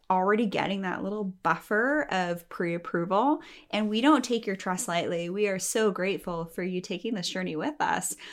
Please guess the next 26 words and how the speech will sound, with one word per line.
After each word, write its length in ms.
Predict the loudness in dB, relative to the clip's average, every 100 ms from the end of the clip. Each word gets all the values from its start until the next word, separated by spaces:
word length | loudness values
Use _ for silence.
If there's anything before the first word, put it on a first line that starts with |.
| -20 _ -2
And 480 | 4 4 4 2 4
it's 240 | 4 4
really 300 | -2 0 2
our 140 | 2 2
desire 580 | 2 2 2 4 2 0
and 200 | -2 -4
our 220 | -6 -6
goal 560 | 0 4 6 6 4 -4 -10
and 100 | -6
our 100 | -4
deepest, 640 | -6 -4 -4 0 0 0 -2
truest 280 | -2 -2
intention 540 | -6 -4 -6 -4 -6 -6
to 340 | -4 -4 -6 -12 _ _ -12
keep 200 | -10 -4
you 100 | 0
on 140 | 4 4
the 80 |
straight 280 | 2 0 -4
and 100 | -2
narrow 420 | -2 0 2 0 -4 -12 -20 -18 -4
and 500 | 0 2 2 0 -4 -8
help 380 | -4 2 2 0
you 160 | -4 -4
cultivate 760 | -2 -2 -2 -2 -4 -4 -8 -16 -20 -6
a 400 | -2 0 0 -2